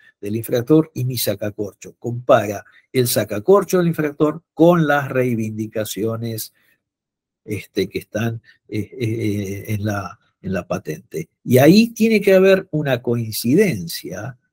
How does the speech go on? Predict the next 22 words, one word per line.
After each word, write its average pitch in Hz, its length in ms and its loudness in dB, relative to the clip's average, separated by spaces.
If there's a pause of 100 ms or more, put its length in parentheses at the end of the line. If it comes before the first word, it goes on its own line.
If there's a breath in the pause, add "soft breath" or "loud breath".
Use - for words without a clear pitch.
(100)
entre 143 420 0
las 107 200 -4
reivindicaciones 190 1160 0
y 170 300 0 (180)
el 117 200 -6
dispositivo 113 880 -4
en 117 100 -10
presunta 107 440 -10
infracción. 101 500 -14
Entonces, 127 340 0
si 131 240 -2 (280 loud breath)
el, 113 300 -2
el, 117 340 -2
en 117 140 -2
la 110 100 -2
reivindi-, 123 540 2
el 107 400 0
dispositivo 120 600 2
en 139 40 -2
presunta 135 340 -2
infracción 120 480 -2
tiene 120 300 -2